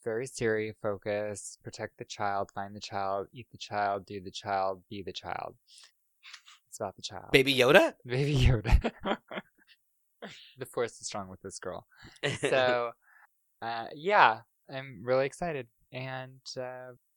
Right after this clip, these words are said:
Speaker 2: Nice.
Speaker 1: I don't even know how many episodes it is. Was it seven, six, five, four,
Speaker 2: I have
Speaker 1: three,
Speaker 2: no
Speaker 1: two, one?
Speaker 2: idea.
Speaker 1: Um, I do love the featurettes. Have you seen those?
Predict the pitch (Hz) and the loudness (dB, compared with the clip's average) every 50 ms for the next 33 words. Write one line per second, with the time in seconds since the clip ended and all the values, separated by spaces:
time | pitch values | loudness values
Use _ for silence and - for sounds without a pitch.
0 | _ 151 175 180 156 156 - - - - - 143 135 156 160 156 151 147 151 151 | _ -2 0 0 -2 -2 -6 -8 -10 -4 0 2 2 2 2 0 -2 -4 -4 -4
1 | 151 151 151 147 147 147 - 165 143 - 120 104 - - 101 95 101 98 90 - | -4 -4 -4 -4 -6 -6 -4 -6 -6 -6 -8 -10 -10 -12 -16 -18 -18 -20 -20 -20
2 | - - - 113 110 - - - - - - 104 104 101 123 135 135 - - 123 | -20 -18 -14 -14 -14 -14 -14 -16 -14 -8 -6 -6 -6 -6 -8 -14 -18 -12 -10 -10
3 | 127 - - - - - _ _ - 107 104 117 120 _ - 120 113 113 113 107 | -10 -10 -12 -18 -20 -20 _ _ -10 -8 -8 -8 -12 _ -14 -6 -2 0 0 0
4 | 101 110 107 104 104 135 139 117 82 78 - _ _ _ - - - _ _ _ | 0 0 0 2 2 2 2 0 0 -2 -6 _ _ _ -20 -20 -20 _ _ _
5 | _ - 123 123 123 120 117 - - 120 123 123 123 123 117 - 147 151 160 180 | _ -6 -2 -2 -2 -2 -4 -6 -4 0 0 0 0 -2 -6 -6 -4 0 0 0
6 | 190 185 - 156 - - - 151 143 - - 127 110 110 110 95 - - - - | 0 0 -4 -10 -12 -10 -10 -10 -8 -4 -4 -2 2 2 2 2 0 -4 -10 -10
7 | - - - - - _ _ _ - 117 104 107 104 - - 110 107 110 113 120 | -10 -10 -10 -10 -14 _ _ _ -6 -6 -6 -6 -10 -12 -12 -10 -10 -10 -8 -8
8 | 123 131 - - | -8 -10 -12 -14